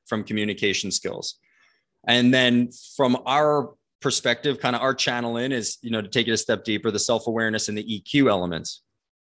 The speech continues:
And so to answer your question of how someone goes on this journey, one, adopt the mindset that it is learnable. It's, it's practicable, right? It's improvable.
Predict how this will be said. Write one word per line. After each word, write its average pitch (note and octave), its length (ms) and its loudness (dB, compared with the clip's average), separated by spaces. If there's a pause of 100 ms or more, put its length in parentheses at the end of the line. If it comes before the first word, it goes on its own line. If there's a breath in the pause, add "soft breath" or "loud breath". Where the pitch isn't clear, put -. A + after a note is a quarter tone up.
And B2+ 120 2
so D3 240 6
to C3+ 140 2
answer D#3+ 260 0
your C3+ 120 4
question C#3+ 400 0
of A2+ 80 -2
how C#3 220 -2
someone C#3 340 0
goes A#2+ 180 0
on B2 160 0
this A#2 140 -2
journey, A#2 400 -4
one, D#3+ 420 0
adopt C3 380 -2
the F3+ 60 -2
mindset D3 580 -4
that A#2 180 -2
it C3+ 180 -6
is B2 480 -4 (320)
learnable. B2+ 520 0 (560)
It's, - 420 -8
it's A#2+ 140 0
practicable, A2+ 800 2
right? C#3+ 340 2
It's B2 140 -4
improvable. B2+ 720 2